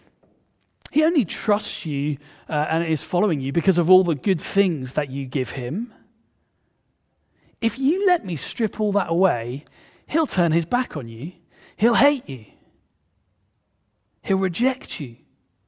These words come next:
Uh, and God agrees to allow Job to lose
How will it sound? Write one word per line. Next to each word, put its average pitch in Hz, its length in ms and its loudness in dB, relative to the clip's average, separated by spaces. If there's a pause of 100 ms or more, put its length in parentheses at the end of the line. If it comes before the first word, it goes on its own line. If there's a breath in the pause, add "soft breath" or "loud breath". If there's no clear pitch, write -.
(600)
Uh, 139 100 -2 (520)
and 165 160 2
God 226 460 6 (640 soft breath)
agrees 175 800 0 (340)
to 180 180 4
allow 185 500 2
Job 160 640 -2
to - 140 -6
lose 165 760 -4